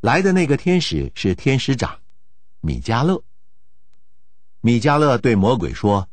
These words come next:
：“主责备你吧。”然后就埋葬了摩西。很特别的一个故事和结尾，当然被埋的只是身体，摩西的灵则是与主同在。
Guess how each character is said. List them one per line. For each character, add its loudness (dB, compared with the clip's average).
：“主 4
责 4
备 4
你 -2
吧。” -10
然 0
后 0
就 0
埋 -2
葬 -2
了 -8
摩 -8
西。 -10
很 2
特 4
别 4
的 4
一 0
个 4
故 2
事 -4
和 -2
结 -4
尾， -4
当 2
然 4
被 4
埋 2
的 4
只 -6
是 -4
身 2
体， -8
摩 2
西 0
的 4
灵 0
则 -2
是 -2
与 2
主 -6
同 -12
在。 -8